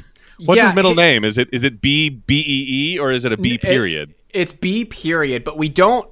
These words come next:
Speaker 2: learn that it's B period, uh, until the trial. Up
Speaker 1: Yeah.
Speaker 2: until then, it's just Barry Benson, which I, the whole movie, I was wondering, I'm like, it,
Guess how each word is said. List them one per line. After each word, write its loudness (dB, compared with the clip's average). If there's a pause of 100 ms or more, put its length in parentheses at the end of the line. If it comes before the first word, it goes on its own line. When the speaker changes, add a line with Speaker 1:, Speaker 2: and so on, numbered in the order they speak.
(120)
Speaker 2:
learn -4
that -2
it's -10
B -8
period, -8 (640)
uh, 0 (100)
until -2
the -8
trial. -6 (220)
Up 0
Speaker 1:
Yeah. 2
Speaker 2:
until -2
then, -2
it's -8
just -6
Barry -2
Benson, -10 (100)
which -2
I, 0 (380)
the 2
whole 2
movie, -2 (220)
I 2
was -2
wondering, -2
I'm 0
like, -4 (840)
it, 0